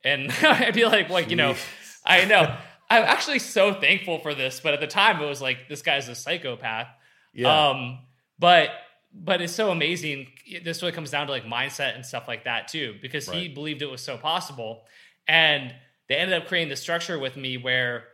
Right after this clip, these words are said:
Speaker 1: they wanted to do a blockbuster model where they were just putting out tons of new offers with the assumption that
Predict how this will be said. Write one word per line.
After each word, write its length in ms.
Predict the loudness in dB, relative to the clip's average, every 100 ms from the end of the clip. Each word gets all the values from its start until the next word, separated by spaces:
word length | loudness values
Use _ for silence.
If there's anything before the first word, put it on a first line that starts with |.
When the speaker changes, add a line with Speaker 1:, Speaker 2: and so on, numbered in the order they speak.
| _ _ _ _
Speaker 1:
they 160 | 2 2
wanted 240 | 2 -2 -4
to 40 |
do 140 | -4 -6
a 60 |
blockbuster 560 | -2 -4 -2 -6 -8 -10
model 360 | -6 -4 -4 -4
where 80 |
they 80 | -6
were 60 | -8
just 160 | -10
putting 220 | -10 -8 -4
out 220 | -6 -6
tons 260 | -12 -12 -12
of 80 |
new 180 | -10 -6
offers 520 | -4 -4 -4 -6 -6
with 120 | -10 -14
the 80 |
assumption 460 | -10 -10 -10 -10 -6
that 280 | -4 -4